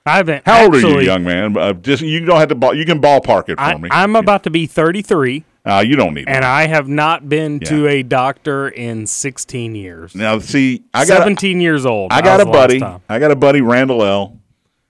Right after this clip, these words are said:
Speaker 2: and he doesn't even have a primary care physician. Do you have a primary care physician?
Speaker 1: No.
Speaker 2: Yeah, he doesn't either.
Speaker 1: No.
Speaker 2: And he's almost fifty.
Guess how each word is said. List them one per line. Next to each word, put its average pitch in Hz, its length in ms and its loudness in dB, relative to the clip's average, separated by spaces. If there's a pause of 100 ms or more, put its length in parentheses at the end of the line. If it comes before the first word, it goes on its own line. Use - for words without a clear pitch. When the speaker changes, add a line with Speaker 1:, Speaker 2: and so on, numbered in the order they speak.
(560)
Speaker 2:
and 123 460 0
he 135 160 -4
doesn't 160 240 -2
even 131 180 -4
have 107 600 -4 (100)
a 110 100 -4
primary 110 440 -4
care 107 200 -6
physician. 113 380 -14
Do 101 80 -6
you 147 100 2
have 160 120 4
a 143 60 -2
primary 151 440 -6
care 156 200 -12
physician? 156 460 -16 (120)
Speaker 1:
No. 117 300 -10
Speaker 2:
Yeah, 160 200 -4
he 156 100 -6
doesn't 156 340 -4
either. 160 220 -10
Speaker 1:
No. 143 140 0
Speaker 2:
And 127 80 -4
he's 233 460 -2 (760)
almost 185 300 2
fifty. - 440 -2